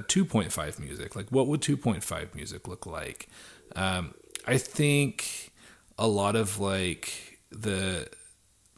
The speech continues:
uh, the John Foreman type stuff would fall under two point five music. It's, it's very folksy. It's not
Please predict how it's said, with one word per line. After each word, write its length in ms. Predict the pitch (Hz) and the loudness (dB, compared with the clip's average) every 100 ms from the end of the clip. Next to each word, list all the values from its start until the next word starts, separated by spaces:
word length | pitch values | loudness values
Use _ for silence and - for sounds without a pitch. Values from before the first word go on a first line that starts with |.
| - | -4
uh, 220 | 98 85 | -2 -2
the 120 | 92 | 0
John 260 | 101 104 98 | 2 2 2
Foreman 360 | - 107 95 | 2 2 2
type 280 | 95 87 - | 0 -4 -4
stuff 520 | - - - - - - - - - _ | -4 -4 -8 -10 -12 -18 -20 -20 -20 _
would 160 | 98 90 | -6 -4
fall 260 | 101 92 | -2 0
under 260 | 87 85 82 | -2 -4 -6
two 200 | - 101 | -6 -6
point 320 | - - - | -6 -8 -2
five 320 | - 78 - - | -2 -2 -6 -10
music. 340 | - - - | -10 -10 -8
It's, 320 | 92 - - | -2 2 2
it's 220 | - 92 - | 0 -2 -2
very 260 | 98 85 | 0 0
folksy. 800 | - - 127 120 - 120 113 110 | 0 4 4 4 4 4 4 2
It's 180 | 90 - | 2 2
not 400 | 113 113 104 | 2 2 0